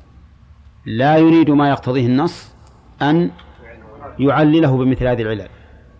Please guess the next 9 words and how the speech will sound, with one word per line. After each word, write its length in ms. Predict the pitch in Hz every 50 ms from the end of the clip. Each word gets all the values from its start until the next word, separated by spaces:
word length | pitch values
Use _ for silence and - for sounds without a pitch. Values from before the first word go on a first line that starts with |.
| - - - _ _ _ _ - _ _ - - -
العليلة 600 | 120 117 110 117 131 147 151 143 127 131 127 107 101 - -
بل 80 | 151
الميتة. 540 | 156 147 135 131 123 110 98 90 - - 87 - - - - _ _ - - - - _ - - - - - _ _ _ _ _ - - - - - - _ - - - - _ _ -
إذا 220 | - 113 123 135 143
كان 220 | - 165 175 175
الله 360 | 180 170 170 165 160 160 160
أثبت 260 | 147 123 120 139 127 139
لنفسه 320 | 135 135 127 - - 131
العلو 280 | 110 107 117 123 107